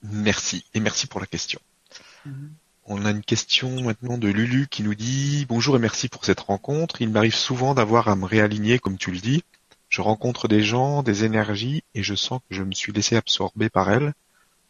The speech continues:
Speaker 1: Peut-on arriver à un point où tout cet alignement se fera tout seul ou par une simple pensée ? Merci. »
Speaker 2: Ouais, ouais. <laughs> Et là, je le dis presque comme si j'avais, euh, bu ou, ou fumé, c'est que c'est là que ça devient. Là que t'es un...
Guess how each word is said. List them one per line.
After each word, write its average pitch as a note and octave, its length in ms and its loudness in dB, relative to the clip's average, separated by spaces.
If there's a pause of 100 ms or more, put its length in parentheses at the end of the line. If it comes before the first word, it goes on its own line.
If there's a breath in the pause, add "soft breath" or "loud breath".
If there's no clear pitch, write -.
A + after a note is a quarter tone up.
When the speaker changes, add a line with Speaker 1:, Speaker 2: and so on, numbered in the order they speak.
(140)
Speaker 1:
Peut-on A#2+ 320 2
arriver G#2+ 360 4
à A2 160 8
un G2 100 6
point C3+ 440 2
où A#2+ 200 -2
tout B2+ 340 -6
cet - 320 0
alignement G#2+ 420 0
se - 140 -2
fera G2+ 280 0
tout - 140 -12
seul C3+ 260 0
ou A2 80 0
par F#2+ 200 0
une G2 80 -2
simple G#2+ 320 -4
pensée ? F#2 520 -8
Merci. » - 420 -12 (280)
Speaker 2:
Ouais, C#3+ 560 4 (140)
ouais. C#3 280 4 (240)
<laughs> F#4 2000 2
Et G3 60 10
là, G#3 140 10
je G3+ 140 2
le - 40 2
dis F#3 120 -2 (100)
presque G3 320 6
comme E3+ 160 4
si F3 220 -2
j'avais, D#3 380 4
euh, C#3+ 200 -2
bu D#3 320 -2
ou, C#3+ 440 -4
ou D#3 100 -4
fumé, D#3+ 420 4
c'est C#3+ 220 -4
que C#3 220 0
c'est D3+ 200 0
là D#3+ 160 4
que D#3+ 80 -12
ça D#3+ 100 0
devient. C#3+ 300 -2 (720 loud breath)
Là F3+ 140 8
que - 100 -10
t'es F3+ 140 10
un... D#3 220 6